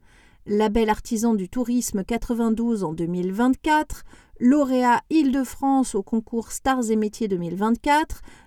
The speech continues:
meilleure baguette tradition de Paris deux mille vingt-deux, fournisseur de l'Élysée,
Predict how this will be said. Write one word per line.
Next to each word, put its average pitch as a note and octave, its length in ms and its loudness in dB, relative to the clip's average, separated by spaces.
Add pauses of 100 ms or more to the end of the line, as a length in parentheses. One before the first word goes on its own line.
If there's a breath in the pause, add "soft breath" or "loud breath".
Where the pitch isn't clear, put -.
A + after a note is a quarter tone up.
meilleure F4 540 4
baguette C4 420 0
tradition A3 540 -4
de G#3+ 120 2
Paris A#3+ 340 -2
deux A3 100 0
mille G3 220 0
vingt-deux, F#3+ 640 -2 (340 soft breath)
fournisseur F#3+ 640 -2
de G3 100 4
l'Élysée, C4 640 2